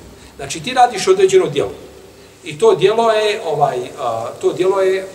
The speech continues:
ono ima svoje, jel tako, one, ovaj, nije, nije ono uvijek, jel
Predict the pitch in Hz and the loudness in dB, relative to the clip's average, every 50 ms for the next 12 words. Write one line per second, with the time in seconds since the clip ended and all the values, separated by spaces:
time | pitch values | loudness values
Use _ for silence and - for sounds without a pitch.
0 | - - - 160 170 156 143 151 175 - - - - 170 165 - - 131 - - | -16 -14 -12 -12 -10 -8 -6 -6 -6 -6 -6 -6 -6 -6 -6 -6 -6 -6 -6 -4
1 | 175 131 127 127 131 123 120 123 - - - - - - - - - - - 110 | -6 -6 -6 -6 -8 -10 -10 -12 -14 -16 -20 -20 -20 -20 -20 -20 -20 -18 -18 -18
2 | 113 127 160 180 185 185 180 - 156 170 190 190 180 175 190 190 180 180 185 185 | -18 -12 -4 -2 -2 0 -2 -2 -4 -4 -2 -2 0 0 0 -2 -2 -2 -2 -2
3 | 180 165 - - 170 160 | -4 -4 -4 -6 -6 -6